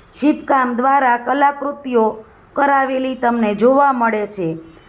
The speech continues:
આરસના પથ્થર પર લાગેલી તકતીઓ પર લખાયેલા રાજવીઓ દ્વારા બાંધકામનું લખાણ પણ તમને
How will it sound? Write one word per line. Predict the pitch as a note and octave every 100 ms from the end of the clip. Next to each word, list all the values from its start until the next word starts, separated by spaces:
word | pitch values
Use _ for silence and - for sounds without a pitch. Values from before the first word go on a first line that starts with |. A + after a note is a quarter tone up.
| - -
આરસના | B3+ C4+ C4 A#3+ A#3+
પથ્થર | A#3 B3+ C4 C#4+ C#4
પર | C#4 A#3+
લાગેલી | A#3+ A#3 A#3+ A#3+ A#3+ A#3
તકતીઓ | A3+ C4 B3+ D4+ D4+ C#4
પર | C#4 B3 G#3 E3+ - - - -
લખાયેલા | G#3 B3 B3 B3+ A#3+ A#3+ A#3
રાજવીઓ | A#3 A#3+ B3 C4+ D4 C#4
દ્વારા | C4 C4+ B3 A#3
બાંધકામનું | A3+ B3 C4+ C#4 C4 B3+ A#3
લખાણ | A3+ A#3 C#4+
પણ | C#4 C4
તમને | B3+ B3 B3+